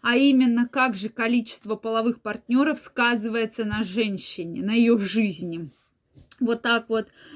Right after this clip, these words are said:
Такой интересный вопрос пришёл от моего любимого подписчика, поэтому я просто обязана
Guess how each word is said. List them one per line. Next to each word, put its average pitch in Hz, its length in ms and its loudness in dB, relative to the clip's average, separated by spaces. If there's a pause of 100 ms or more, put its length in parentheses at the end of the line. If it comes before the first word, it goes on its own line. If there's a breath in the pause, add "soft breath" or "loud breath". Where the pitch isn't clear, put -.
(160 loud breath)
Такой 262 340 0
интересный 233 560 2
вопрос 269 580 -2
пришёл 277 680 2
от 233 160 0
моего 220 340 -2
любимого 226 760 2
подписчика, 226 1300 -4
поэтому 220 520 -2
я 220 200 0
просто 240 600 0
обязана 214 800 0